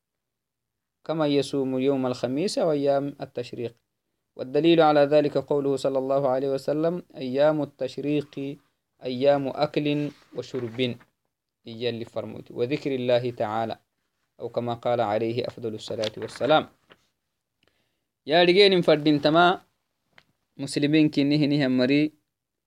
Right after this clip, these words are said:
حج لي مرتكي، حج قريب مرتكيا. يا رجال فردين تحت نمي أيام التشريك الدتا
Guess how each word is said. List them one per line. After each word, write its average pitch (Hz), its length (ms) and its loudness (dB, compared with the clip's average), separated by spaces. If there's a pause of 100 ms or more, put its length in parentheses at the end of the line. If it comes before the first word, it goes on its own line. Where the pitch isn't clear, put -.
حج 139 300 -8
لي 131 160 2
مرتكي، 127 800 -2 (100)
حج 123 440 -8
قريب 123 260 0
مرتكيا. 120 800 -4 (720)
يا 123 160 -4
رجال 131 400 0
فردين 117 400 -4
تحت 123 260 -6
نمي 123 440 -4 (840)
أيام 147 320 2
التشريك 151 520 -2
الدتا 143 580 0